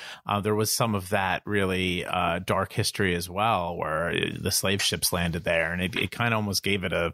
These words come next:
spooky feeling, uh, to me that, that there was such a, you know, such a negative part of our, our history there.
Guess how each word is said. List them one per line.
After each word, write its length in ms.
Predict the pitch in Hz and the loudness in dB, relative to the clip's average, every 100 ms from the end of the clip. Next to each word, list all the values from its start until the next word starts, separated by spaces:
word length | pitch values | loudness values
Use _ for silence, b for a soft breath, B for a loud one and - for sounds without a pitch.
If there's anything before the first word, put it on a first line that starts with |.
| - | -2
spooky 560 | - - 117 104 98 92 | -2 2 2 2 -2 -4
feeling, 680 | - 131 113 85 73 - - | 0 2 2 -2 -8 -10 -2
uh, 160 | 87 80 | 0 0
to 140 | - | 0
me 240 | 87 78 80 | 0 0 0
that, 220 | 78 - | -2 -2
that 180 | 87 90 | -2 0
there 240 | 90 85 | 0 0
was 140 | 85 | 0
such 200 | - 82 | 0 2
a, 240 | 85 80 82 B B B B B | 0 0 -2 B B B B B
you 220 | - - 87 | -2 0 0
know, 80 | |
such 220 | 82 101 87 | 0 0 0
a 40 | |
negative 440 | 90 95 95 87 | 2 0 0 -2
part 240 | - 90 92 | -2 0 0
of 100 | 85 | 0
our, 240 | 78 85 - | -2 -2 -4
our 120 | 80 | -4
history 420 | - 87 - 80 | 0 0 2 0
there. 320 | 78 - - | 0 -2 -4